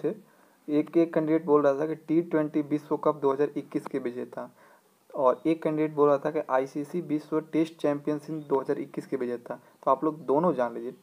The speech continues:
टी ट्वेंटी विश्व कप दो हज़ार इक्कीस के विजेता हैं ऑस्ट्रेलिया, और आईसीसी विश्व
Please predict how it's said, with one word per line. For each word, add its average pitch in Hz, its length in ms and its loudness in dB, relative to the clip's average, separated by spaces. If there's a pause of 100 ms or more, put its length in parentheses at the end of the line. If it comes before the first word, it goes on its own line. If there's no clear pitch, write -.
टी 160 100 2
ट्वेंटी 156 380 -4
विश्व 147 380 -6 (520)
कप 147 100 0
दो 143 140 0
हज़ार 147 180 0
इक्कीस 143 260 -10
के - 120 -6
विजेता 135 340 -4
हैं 143 220 -8
ऑस्ट्रेलिया, 135 600 -4 (440)
और 131 200 4
आईसीसी 135 480 -2
विश्व 151 460 -2